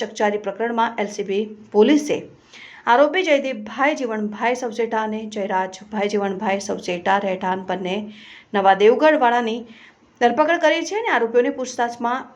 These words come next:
અલ્તાફભાઈ ઉર્ફે રાજા સોકતભાઈ ખોડ રહેઠાણ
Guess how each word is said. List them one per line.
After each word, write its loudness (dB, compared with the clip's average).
અલ્તાફભાઈ 4
ઉર્ફે 0
રાજા 2
સોકતભાઈ -4
ખોડ 2
રહેઠાણ 0